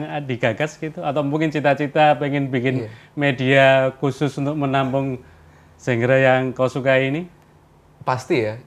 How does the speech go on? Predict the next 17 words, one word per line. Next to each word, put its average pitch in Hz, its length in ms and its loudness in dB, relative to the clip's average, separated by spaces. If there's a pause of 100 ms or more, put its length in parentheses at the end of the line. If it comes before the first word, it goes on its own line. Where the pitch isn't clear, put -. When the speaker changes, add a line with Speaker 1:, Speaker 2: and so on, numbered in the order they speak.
(120)
Speaker 2:
eh, 117 220 -2
saya 135 200 -2
punya 123 220 -6
minat 117 240 -6
tersendiri 113 480 -8
untuk 117 260 -8
jurnalisme 107 420 -8
naratif. 110 520 -10 (760)
Tapi 156 300 -2
saya 143 720 2
memang 117 420 -8
harus 117 260 -4
mengakui 123 680 -6 (500)
bekerja 117 420 -4
di 113 200 -4
media 113 320 -6
online 131 540 -8